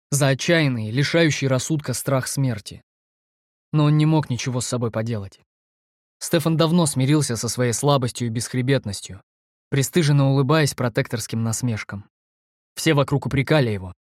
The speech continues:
глумились, а у него не хватало духу даже ответить им. Бестолковый и такой жалкий. Трусливый маменькин сынок. Но тут он понял, что смерти Дана допустить не может.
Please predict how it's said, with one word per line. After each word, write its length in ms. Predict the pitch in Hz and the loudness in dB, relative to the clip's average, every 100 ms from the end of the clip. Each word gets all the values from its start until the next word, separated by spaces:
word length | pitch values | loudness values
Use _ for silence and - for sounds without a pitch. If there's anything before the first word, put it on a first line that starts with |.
| _ | _
глумились, 600 | 135 123 135 147 110 - - _ _ _ _ _ | -4 0 4 2 0 -10 -18 _ _ _ _ _
а 80 | 156 | 4
у 60 | |
него 200 | 170 180 | 4 4
не 100 | 180 | 2
хватало 400 | 147 156 156 147 | 2 2 4 2
духу 260 | 147 170 135 | 2 0 0
даже 260 | 131 123 | 0 2
ответить 460 | 127 135 120 - - | -2 -2 -4 -4 -14
им. 180 | 92 92 _ _ _ _ _ _ - | -16 -18 _ _ _ _ _ _ 0
Бестолковый 720 | 143 - 135 127 165 117 104 | 0 2 0 2 2 2 -4
и 180 | 101 95 _ | -6 -10 _
такой 300 | 135 - 135 | -2 0 0
жалкий. 540 | 117 139 107 90 - _ _ _ _ _ _ _ _ _ - | 2 -2 -2 -14 -20 _ _ _ _ _ _ _ _ _ -2
Трусливый 540 | 160 151 180 190 160 | 0 0 2 4 4
маменькин 540 | 151 156 139 131 135 | 4 4 2 0 -2
сынок. 580 | 127 143 131 110 - - _ _ _ _ _ _ _ _ - | -4 -2 -2 -2 -6 -18 _ _ _ _ _ _ _ _ -2
Но 140 | 170 | 0
тут 180 | 170 170 | 2 0
он 140 | 165 | 0
понял, 280 | 160 185 151 | 2 2 2
что 180 | - 131 | 0 -4
смерти 340 | - 151 127 | 0 0 0
Дана 280 | 139 160 156 | 0 2 0
допустить 460 | 113 135 - 135 139 | -2 -6 -6 -4 -2
не 60 | |
может. 360 | 131 107 95 | -2 -4 -10